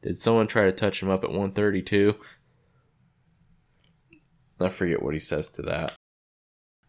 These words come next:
And there's a lot of conversation here, so I didn't take a lot of notes.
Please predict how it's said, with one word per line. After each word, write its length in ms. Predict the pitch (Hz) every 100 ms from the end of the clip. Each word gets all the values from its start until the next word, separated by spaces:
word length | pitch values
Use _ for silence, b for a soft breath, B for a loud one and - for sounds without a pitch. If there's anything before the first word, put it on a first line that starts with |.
| _ _
And 100 | 110
there's 180 | 110 101
a 60 |
lot 340 | 90 110 165 185
of 300 | 123 95 90 - - _ _ _ -
conversation 800 | - 123 107 - 107 104 - 104
here, 360 | 110 104 101 104
so 160 | -
I 40 | 87
didn't 180 | 78
take 120 | 117 98
a 40 |
lot 180 | 101 98
of 100 | 90
notes. 520 | 87 92 90 - -